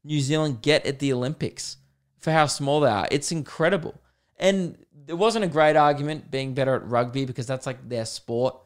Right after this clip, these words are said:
You know, only two states of Australia actually play rugby union, right? So, like, it's not like all of Australia's fucking playing that sport even. No one in Melbourne gives a fuck about rugby. I don't even really know how to play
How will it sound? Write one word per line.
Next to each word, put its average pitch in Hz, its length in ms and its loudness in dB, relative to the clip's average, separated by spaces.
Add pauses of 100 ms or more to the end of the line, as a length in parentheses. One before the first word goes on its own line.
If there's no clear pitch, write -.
(460)
You 131 100 -8
know, 131 200 2
only 180 300 2
two 160 320 -2
states 120 680 -2
of 117 100 -6
Australia 117 560 -4 (220)
actually 117 420 -10
play 110 640 -10 (680)
rugby 113 440 -4
union, 104 540 -6 (100)
right? 117 300 -8 (640)
So, 131 200 -4
like, 123 160 2
it's - 120 -14
not 151 180 0
like 127 200 0 (100)
all 120 200 -2
of 113 100 -8
Australia's 110 480 -6 (240)
fucking 117 300 -10
playing 110 560 -10
that 107 180 -10
sport 101 300 -8
even. 104 220 -8
No 120 140 -4
one 123 240 -4
in 113 180 -10
Melbourne 110 300 -6
gives 110 200 -10
a 107 40 -14
fuck - 340 -12
about 107 260 -8
rugby. 107 320 -8
I 85 100 -6
don't 127 140 -4
even 127 120 -8
really 117 180 -6
know 113 100 -8
how 110 120 -8
to 107 60 -10
play 110 440 -8